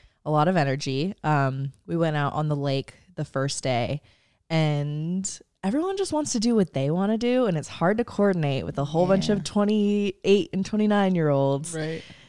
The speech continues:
Speaker 1: and try and get them to all do the same thing. So it was a little chaotic, but it
Speaker 2: Did
Speaker 1: was fun.
Speaker 2: Did I tell you? So I got there a day before Alex. Did I tell you that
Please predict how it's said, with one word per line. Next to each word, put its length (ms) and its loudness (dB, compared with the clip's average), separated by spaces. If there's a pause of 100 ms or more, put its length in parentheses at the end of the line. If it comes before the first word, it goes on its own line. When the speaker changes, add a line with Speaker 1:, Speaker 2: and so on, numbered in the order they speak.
(640)
Speaker 1:
and 180 0
try 180 4
and 140 4
get 180 4
them 220 6
to 80 2
all 200 8
do 100 2
the 120 -2
same 280 0
thing. 360 0
So 500 4 (160)
it 80 2
was 160 4
a 60 4
little 240 4
chaotic, 760 2 (120)
but 100 -2
it 40 6
Speaker 2:
Did 60 2
Speaker 1:
was 220 0
fun. 500 -2 (100)
Speaker 2:
Did 160 0
I 100 2
tell 200 -4
you? 220 -4
So 120 0
I 120 2
got 180 0
there 160 2
a 60 0
day 420 -2 (320)
before 440 -2
Alex. 540 -8 (240)
Did 80 -4
I 60 0
tell 200 -4
you 200 -4
that 340 0